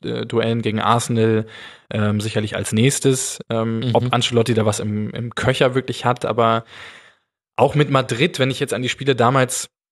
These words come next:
Speaker 1: wo er Guardiola so stark, äh, so deutlich geschlagen hat, ist ja jetzt nicht so, dass da eine feinst, äh, ausge-, austarierte Anpassung erfolgte. Er hat halt gesagt, naja, Bayern will den Ball haben, dann machen wir halt den Sechzehn dazu und kontern wir halt und haben Ronaldo und Benzema und Bale und das wird schon ganz gut laufen.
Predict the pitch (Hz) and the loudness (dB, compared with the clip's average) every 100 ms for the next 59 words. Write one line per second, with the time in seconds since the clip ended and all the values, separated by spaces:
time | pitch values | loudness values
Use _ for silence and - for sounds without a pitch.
0 | _ _ _ - - 120 117 113 113 120 | _ _ _ -12 -2 0 2 0 2 2
1 | 113 107 113 110 110 - 110 110 110 - | 2 2 0 0 -2 -2 0 0 -2 -6
2 | 107 110 113 113 - - 107 120 113 113 | -6 0 0 0 -4 -2 0 0 0 -4
3 | - - 120 127 127 123 113 - 113 113 | -4 -2 -2 -2 -4 -2 -2 0 0 0
4 | 107 113 113 110 110 - _ _ _ _ | -2 -2 -2 -2 -4 -10 _ _ _ _
5 | _ _ _ _ - 117 127 135 - - | _ _ _ _ -6 0 0 0 -4 -8
6 | - 104 _ _ _ - 87 92 82 107 | -12 -16 _ _ _ -14 -12 -12 -10 -4
7 | 131 - - 120 117 - 120 - 123 110 | -2 -2 2 2 2 0 0 2 0 0
8 | 123 120 123 156 117 - 110 104 - 107 | -2 0 -2 0 0 0 -2 -4 0 0
9 | 107 101 107 113 - 110 110 107 113 120 | 0 -2 -2 -4 -2 -2 -2 0 2 2
10 | 107 113 110 107 104 110 117 120 127 127 | 2 2 0 0 2 2 2 2 2 -2
11 | 127 110 113 110 107 107 110 113 - 123 | -2 -2 -2 -2 -2 -2 0 -2 0 0
12 | 120 - 123 117 117 117 - 131 139 110 | 0 -2 -2 0 -2 -6 -4 -2 0 0
13 | 107 104 123 127 113 110 - 110 107 104 | 2 2 0 -2 -4 -6 -4 -2 -2 0
14 | 101 113 110 110 110 117 107 110 113 110 | 0 0 0 0 -2 -2 0 0 0 -2
15 | 101 107 117 113 110 110 110 - 110 110 | 0 2 2 -2 -4 -4 -6 -4 -4 -4
16 | 117 110 117 120 | -2 2 2 0